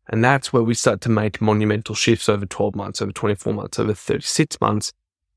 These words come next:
because we're focused on process and we've drawn out that gap between where we are now and where we wanna be.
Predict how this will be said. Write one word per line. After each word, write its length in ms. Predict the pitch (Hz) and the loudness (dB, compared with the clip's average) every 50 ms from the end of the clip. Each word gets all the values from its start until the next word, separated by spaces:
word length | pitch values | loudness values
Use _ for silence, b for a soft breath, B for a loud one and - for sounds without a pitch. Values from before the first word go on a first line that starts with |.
| _ - | _ 0
because 400 | 117 - - - 117 104 - - | 0 2 4 4 2 2 2 2
we're 160 | 110 110 104 | 2 2 2
focused 480 | - - - 110 110 - - 104 - 113 | 2 2 2 2 2 0 -2 -2 -2 -2
on 80 | 104 | -2
process 560 | - - - 104 110 - - 160 165 - - | 0 2 2 2 2 2 0 0 -2 0 0
and 80 | 120 110 | 2 2
we've 120 | 107 107 | 2 2
drawn 380 | - - - 107 104 107 107 107 | 0 0 2 4 4 4 4 4
out 160 | 104 104 95 95 | 2 0 -2 -4
that 200 | 104 104 107 - _ _ _ | -6 -6 -8 -10 _ _ _
gap 320 | - 139 127 110 101 - - | 0 2 2 2 0 -4 -8
between 380 | - - - - 104 101 104 | -10 -8 -4 -2 -2 0 2
where 160 | 104 104 104 | 2 2 2
we 100 | 104 104 | 2 2
are 140 | 101 101 101 | 0 0 0
now 280 | 98 101 110 127 131 113 | 2 4 4 6 6 6
and 120 | 104 104 | 6 4
where 160 | 107 107 104 | 4 4 4
we 100 | 101 104 | 4 2
wanna 220 | 98 - 104 101 92 | 0 0 -2 -2 -2
be. 260 | - 95 85 - | -4 -6 -8 -8